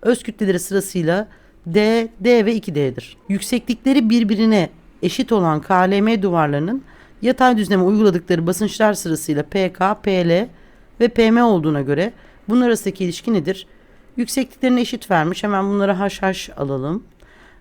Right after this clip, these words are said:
Düzgün katılar bakın bunlar. Yukarı doğru genişlemeyip daralmıyorlar. Katı düzgünse basıncını yüksekliği, öz kütlesi ve yer çekimi ivmesinin çarpımı olarak bulabiliyorduk. Burada yükseklikleri aynı verilmiş. Yer çekimi ivmesi zaten aynı ortamda oldukları için aynıdır.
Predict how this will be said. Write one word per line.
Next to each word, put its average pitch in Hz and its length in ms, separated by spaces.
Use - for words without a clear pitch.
Düzgün 226 300
katılar 180 500
bakın 160 280
bunlar. 165 260
Yukarı 202 320
doğru 185 220
genişlemeyip 185 640
daralmıyorlar. 175 760
Katı 247 320
düzgünse 226 600
basıncını 214 680
yüksekliği, 208 800
öz 208 220
kütlesi - 460
ve 233 60
yer 233 240
çekimi 214 320
ivmesinin 202 480
çarpımı 202 460
olarak 202 340
bulabiliyorduk. 208 680
Burada 226 260
yükseklikleri 233 640
aynı 233 340
verilmiş. 233 600
Yer 202 220
çekimi 196 280
ivmesi 185 200
zaten 185 260
aynı 202 240
ortamda 170 380
oldukları 151 320
için - 180
aynıdır. 180 560